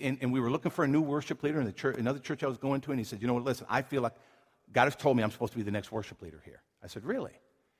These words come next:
He said, "Yeah." And man, we went back and forth and back and forth, and I was lovingly trying to, to direct him. And finally, I just looked him in the eye and I said, "Bro,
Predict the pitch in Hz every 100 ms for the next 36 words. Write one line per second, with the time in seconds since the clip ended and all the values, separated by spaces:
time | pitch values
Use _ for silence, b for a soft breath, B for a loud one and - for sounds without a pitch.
0 | _ - - - - - _ _ _ _
1 | _ _ _ 127 123 175 139 120 113 165
2 | 165 120 185 160 131 110 175 - 120 175
3 | 147 127 113 127 180 202 151 127 - 170
4 | 160 113 B B - 117 156 185 - 120
5 | 117 190 196 131 123 - 139 190 175 160
6 | 135 110 - 107 131 156 156